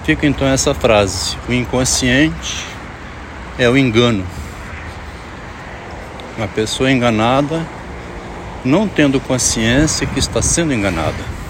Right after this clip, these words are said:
vai aceitando o engano, acreditando que faz parte do jogo,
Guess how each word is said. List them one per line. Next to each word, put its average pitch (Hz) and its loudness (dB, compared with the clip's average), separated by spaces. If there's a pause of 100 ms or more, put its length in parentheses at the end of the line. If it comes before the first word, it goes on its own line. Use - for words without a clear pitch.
(1400)
vai 127 6
aceitando - 4
o 131 4
engano, 135 4 (1400)
acreditando 151 4 (120)
que 147 2 (1600)
faz 185 2
parte 127 2
do 127 2
jogo, 127 2